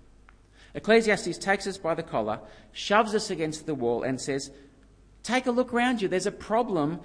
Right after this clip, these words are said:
with this life. The world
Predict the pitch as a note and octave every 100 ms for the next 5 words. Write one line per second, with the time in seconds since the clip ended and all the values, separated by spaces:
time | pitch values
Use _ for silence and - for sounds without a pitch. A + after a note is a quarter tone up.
0 | - D3+ F#3 F#3+ G3 F#3 F3 G3 D3+ -
1 | - - - - - - - - - -
2 | - - - - C#3+ D#3 D#3+ G3 F#3+ F#3+
3 | F#3